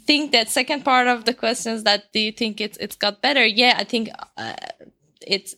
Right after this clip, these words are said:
it, it got much better. So I think maybe the main problem is not that you see fewer women, is when you see,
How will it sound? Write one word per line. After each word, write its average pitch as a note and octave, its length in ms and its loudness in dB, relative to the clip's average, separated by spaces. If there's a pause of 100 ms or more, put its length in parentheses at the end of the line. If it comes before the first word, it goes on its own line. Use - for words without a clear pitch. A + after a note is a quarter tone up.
it, F3+ 300 -6
it - 200 -8
got G3+ 200 -2
much F#3+ 260 -6
better. F3 520 -4
So A#3 360 2
I B3 120 4
think D#4+ 260 2
maybe D4 380 2
the C4 120 0
main A#3 380 2
problem A#3 720 0
is G3+ 220 -2
not A3 300 2
that C4 280 0
you A#3+ 100 2
see A#3 260 -2
fewer G#3+ 420 -2
women, B3 600 2
is G3 320 -2
when G#3 300 2
you G#3 140 2
see, G3+ 600 -2